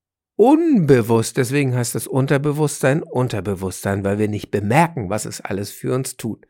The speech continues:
In dieser Folge werde ich dir einige Beispiele geben. Ich werde dir aber auch zeigen, warum mentales Training, über das ich hier so oft spreche und was die Methode ist, mit der ich vornehmlich auch coache,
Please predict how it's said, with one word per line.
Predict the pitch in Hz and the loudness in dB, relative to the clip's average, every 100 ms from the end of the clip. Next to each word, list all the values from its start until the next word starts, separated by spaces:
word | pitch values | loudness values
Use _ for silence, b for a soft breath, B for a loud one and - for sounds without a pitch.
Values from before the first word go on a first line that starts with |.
| B B B B - | B B B B -8
In | |
dieser | 175 180 156 | 0 2 2
Folge | 165 175 160 | 6 6 6
werde | 151 143 | 2 0
ich | 135 | 0
dir | 135 | -2
einige | 123 123 120 | 0 -2 -2
Beispiele | 123 214 226 - 113 107 | 0 0 -2 -4 -2 -2
geben. | 117 113 160 165 B B B B | 0 0 0 -4 B B B B
Ich | - | 2
werde | 208 220 | 4 4
dir | 175 160 | 4 4
aber | 151 160 | 4 2
auch | 151 - | -2 -6
zeigen, | - 147 156 196 226 - B B - | -6 -2 0 -2 -4 -10 B B -2
warum | 139 139 190 233 | 0 4 4 4
mentales | 214 196 - 185 185 170 - | 2 0 0 0 0 -2 -4
Training, | - 196 196 139 | 2 4 4 2
über | 127 127 | 0 -2
das | 139 | -2
ich | 143 127 | -2 -2
hier | 151 | -2
so | 127 190 - | 4 4 4
oft | 190 - | -2 -6
spreche | - 165 180 - | -6 0 0 0
und | 135 131 | -4 -2
was | 139 - | -4 -4
die | 135 | -2
Methode | 127 131 - 202 196 160 | -2 -4 4 6 6 4
ist, | 117 113 - | -4 -6 -8
mit | 120 - | -8 -4
der | 139 | -4
ich | 127 - _ - | -4 -10 _ -20
vornehmlich | - 156 175 160 147 135 117 | -6 0 2 2 0 -2 -6
auch | 139 - | -10 -8
coache, | - 170 165 131 147 | -2 -2 -2 -6 -6